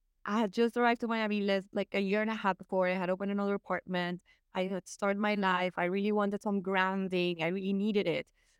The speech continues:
after almost two years from pandemic, job searching, living out of a bag, like, one, nearly one bag, like, check into the airplane for almost a year.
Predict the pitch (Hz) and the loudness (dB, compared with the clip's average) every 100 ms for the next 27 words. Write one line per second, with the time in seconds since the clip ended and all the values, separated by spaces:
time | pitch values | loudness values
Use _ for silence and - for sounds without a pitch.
0 | - 185 196 196 202 - - 196 190 180 | -6 -4 0 0 0 -4 -4 -2 0 0
1 | 175 - 175 - _ _ - 214 214 214 | -2 -4 -8 -8 _ _ -4 0 2 2
2 | 208 196 196 190 - _ - 220 208 - | 2 2 0 -2 -6 _ -2 0 0 0
3 | 208 196 196 208 190 190 190 190 _ _ | 0 0 0 0 0 0 -2 -6 _ _
4 | - 233 247 233 233 226 - - 196 202 | -4 2 2 4 2 0 -4 -4 0 2
5 | 196 196 196 196 - _ - 190 - - | 4 2 0 -6 -10 _ -2 -2 -2 -6
6 | 196 226 226 220 220 214 180 196 196 196 | 2 2 2 0 0 0 2 2 2 -2
7 | 175 _ _ _ _ _ _ _ - 190 | -8 _ _ _ _ _ _ _ -6 2
8 | 190 185 180 _ - - - _ _ _ | 2 2 -2 _ -14 -14 -18 _ _ _
9 | 180 175 - 180 190 175 190 170 151 _ | -12 -12 -6 -6 -6 -8 -6 -6 -10 _
10 | _ _ - 185 180 - 160 160 _ _ | _ _ -4 -2 -2 -2 -6 -6 _ _
11 | _ _ _ 190 175 - _ _ _ _ | _ _ _ 0 0 -2 _ _ _ _
12 | _ _ _ _ _ - 190 190 208 196 | _ _ _ _ _ -4 -4 -2 -2 0
13 | 196 180 180 | 2 0 -2